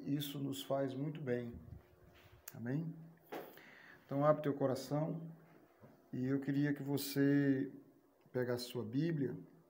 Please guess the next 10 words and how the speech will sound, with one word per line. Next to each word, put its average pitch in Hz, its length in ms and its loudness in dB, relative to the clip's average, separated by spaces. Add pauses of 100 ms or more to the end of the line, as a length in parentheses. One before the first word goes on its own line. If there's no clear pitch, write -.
(880)
e 127 120 -10
fosse 127 760 -4
no 127 240 -2
livro 123 180 -4
de 127 120 -8
Provérbios. - 920 -4 (240)
Amém? 143 260 -6 (840)
No 117 100 -14
capítulo 123 500 -6
três 139 720 -2